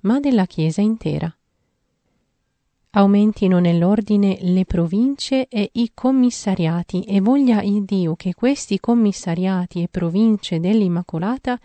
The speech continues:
si moltiplichino così in fretta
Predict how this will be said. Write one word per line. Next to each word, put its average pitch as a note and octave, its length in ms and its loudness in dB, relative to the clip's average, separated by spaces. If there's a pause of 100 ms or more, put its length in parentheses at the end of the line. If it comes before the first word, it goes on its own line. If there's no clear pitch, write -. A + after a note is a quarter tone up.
(400)
si - 220 -2
moltiplichino F3+ 1000 0
così F#3 320 0
in A3+ 120 2
fretta G3+ 580 -4